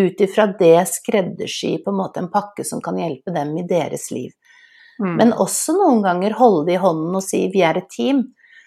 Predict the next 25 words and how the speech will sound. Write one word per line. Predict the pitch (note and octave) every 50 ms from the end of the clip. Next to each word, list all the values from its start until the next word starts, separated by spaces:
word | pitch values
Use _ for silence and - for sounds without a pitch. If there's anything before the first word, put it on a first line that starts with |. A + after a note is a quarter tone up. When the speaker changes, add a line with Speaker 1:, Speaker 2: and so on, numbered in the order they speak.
| _ _ -
Speaker 1:
Så | - - A3 G3+
når | G3+ G#3 G3+
du | F#3+ F3+
Speaker 2:
Mm. |
Speaker 1:
skal | F3+ - - G#3 G#3
gjennom | G3 F#3 E3+ E3+ E3 D#3 D#3 D#3 E3+
en | F#3 F#3+
positiv | - - F3 - - - F3 E3+ F3
selvutvikling, | F3 G#3 G3 F3 C#3 C#3 - - - - - G#3+ A3+ C4+ D4 C#4 - - _ _ _ _ _ -
og | - F#3+
du | F#3 G3
skal | F#3+ - - G3 F3+ F3+ F3+
møte, | G3 G3+ G3 E3+ C#3 C#3 - - - - D#3+ E3 F3 E3+ E3+ -
håper | - - F#3 -
jeg, | - F#3 F#3
møte | G3 F#3 D#3 C3+ - - E3
deg | D#3+ D#3+ E3
selv, | D#3+ - - F#3+ F#3+ F#3+ G3+ G#3 G3+
kanskje | - G3 F3+ - - F3+
møte | F3+ E3+ D3+ - - D#3
stresset | - - - F3+ E3 - - - - - F#3
ditt, | F3+ F3 F3+ F3 - - - -
møte | F#3 F3+ F3+ D#3+ - E3
traumene | - - - G#3+ G3 F3+ E3 D3+ D3 D3 C#3+
dine, | D3+ C#3+ C#3+ D3+ F3+ A3+ D4 D#4